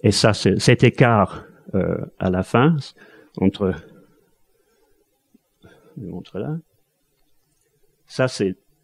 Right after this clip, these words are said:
cet écart, les, les clim-, climato-sceptiques n'arri-, n'arrivent pas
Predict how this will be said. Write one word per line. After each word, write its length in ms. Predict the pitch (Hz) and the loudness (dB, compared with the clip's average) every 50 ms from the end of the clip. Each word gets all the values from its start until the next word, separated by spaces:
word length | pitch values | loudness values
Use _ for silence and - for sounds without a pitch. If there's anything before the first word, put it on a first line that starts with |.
| _ _ _ _ _ _ - | _ _ _ _ _ _ -6
cet 260 | - - 120 107 - | 0 2 4 4 4
écart, 360 | 92 - - 117 117 135 151 | 4 4 4 4 4 4 4
les, 340 | 131 98 95 92 80 87 - - - - - | 4 4 4 6 4 4 2 0 -2 -4 -2
les 80 | 101 101 | -2 0
clim-, 260 | - 104 104 107 - | 4 4 4 4 2
climato-sceptiques 880 | - - - - 110 104 101 - 87 87 - 90 82 - - 131 - - | -2 -4 0 2 4 4 4 4 2 0 0 0 0 2 0 0 2 4
n'arri-, 360 | 98 101 98 - 113 101 101 - | 4 4 4 4 4 4 4 4
n'arrivent 320 | - 208 196 196 185 - - | 4 4 4 4 2 0 0
pas 320 | - 120 107 87 85 82 | 2 2 2 2 0 -2